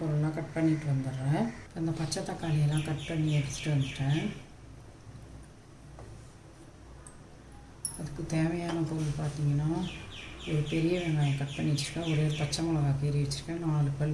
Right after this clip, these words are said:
பூண்டு வச்சிருக்கேன், கருவேப்பிலை தாளிக்கிறதுக்கு, அரைச்சி சேர்க்கறதுக்கு, தேங்காய் சின்ன மூடி, உ-, உ-, அதுல முக்கால்வாசி எடுத்துக்கிட்டேன், ஒரு ஸ்பூன்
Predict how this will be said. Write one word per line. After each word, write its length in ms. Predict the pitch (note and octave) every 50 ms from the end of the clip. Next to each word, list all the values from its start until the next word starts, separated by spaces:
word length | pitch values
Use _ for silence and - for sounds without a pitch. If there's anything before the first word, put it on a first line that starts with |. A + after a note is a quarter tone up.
| D3 -
பூண்டு 280 | - D#3+ E3 D#3+ D#3 D3
வச்சிருக்கேன், 540 | C#3+ - - - - - - C#3 C#3+ D#3 G3 G#3 - - - - - - - - - - - - - - -
கருவேப்பிலை 460 | - D#3+ D#3 D#3+ E3 D#3+ E3 E3 D3+ C#3+ C#3
தாளிக்கிறதுக்கு, 760 | - D3+ D3 C#3+ C#3+ C#3 - C#3 - - - C#3 - - C#3+ D3+ F#3+ G#3 - - - - - - - - - - - - - - D#3+
அரைச்சி 360 | D#3 D#3 D#3+ F3 D3+ - - F3+ - -
சேர்க்கறதுக்கு, 760 | E3 E3 D#3 - D#3 D3+ - - - D3+ C#3 C#3 - E3+ F3+ G3 A3+ A3+ - - - - - - - - - - - - - - - - - - - - - - - - - - -
தேங்காய் 420 | F3 E3+ F3 F3+ F3+ F3+ E3+ - -
சின்ன 220 | - E3+ E3+ F3 F3+ F3
மூடி, 260 | E3 E3 D#3+ D3+ D3+ D3+ - - - - E3 D3+
உ-, 220 | D3+ D3 D3 D3 D3 - - D#3+ D#3 D3+
உ-, 400 | D3 C#3+ C#3+ C#3 C#3 C#3 C3+ C3+ C#3 C#3+
அதுல 260 | C#3 D3 D3 D#3+ E3 D#3+ D#3 - - - - D3
முக்கால்வாசி 520 | D3 C#3 D3 D#3+ D#3+ D3+ D3+ D3 C#3+ - D#3+ D3
எடுத்துக்கிட்டேன், 520 | C3+ - D3 C#3 - - C#3+ C#3+ D#3 F3+ A3+ A3+ - - - - - - - - - - - - D#3
ஒரு 120 | D#3+ D3 C#3 -
ஸ்பூன் 320 | - - F3 F3 F3 E3+